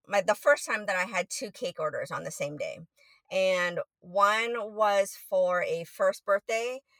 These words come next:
and another one for a wedding. So two big milestones. I'm so sorry about that. Two big milestones. Um, and it happened to be during the summer, and it was one of those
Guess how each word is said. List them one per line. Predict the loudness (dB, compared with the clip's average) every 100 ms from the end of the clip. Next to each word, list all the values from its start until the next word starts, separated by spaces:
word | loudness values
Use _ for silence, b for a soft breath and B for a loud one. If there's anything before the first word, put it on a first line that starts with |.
| _
and | -2
another | 0 0 0 2
one | 0 -2
for | -2 -2
a | 0
wedding. | 2 0 -2 -10
So | -4 -4 -2
two | -6 -6 -2
big | -2 -2
milestones. | 2 2 2 -6 -10 -10 -12 -18 _ _ _ _ _
I'm | -16
so | -8 -8
sorry | -4 -2 0
about | -2 -6 -10
that. | -10 -10 _ b b -10
Two | -6 2
big | 2 4
milestones. | -2 -4 -8 -10 -10 -14 _ b b 2
Um, | 6 6 4 0 -12 -20 _ _ -4
and | 2 2 4 2 0 -4 4
it | 6 6
happened | 4 4 4 2 -4
to | -10
be | -12 -6
during | 0 0 0
the |
summer, | -4 -2 0 -2 -2
and | -2
it | 0
was | 0 -2
one | 0 2
of | 4
those | 2 2